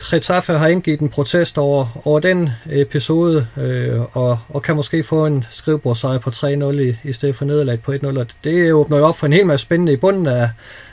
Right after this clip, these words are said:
af rækken. Altså udover at vi så ryger ned på tredjepladsen, det er hvad det er, men, men, øh, for Getafe er de tre point jo yderst vigtige, fordi de så pludselig, øh,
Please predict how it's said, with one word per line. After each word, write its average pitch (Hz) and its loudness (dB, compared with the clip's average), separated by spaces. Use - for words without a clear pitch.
af 131 -4
rækken. 135 0
Altså 123 0
udover 170 4
at 143 0
vi 151 0
så 156 -2
ryger 143 4
ned 151 2
på 139 -6
tredjepladsen, 127 -2
det 156 0
er 156 0
hvad 135 0
det 147 -2
er, 151 2
men, 123 0
men, 120 0
øh, 117 -2
for 120 -6
Getafe 151 -2
er 135 0
de 151 -2
tre 143 -2
point 143 -2
jo 135 2
yderst 160 2
vigtige, 156 -2
fordi 131 -2
de 131 -4
så 135 -2
pludselig, 135 0
øh, 120 4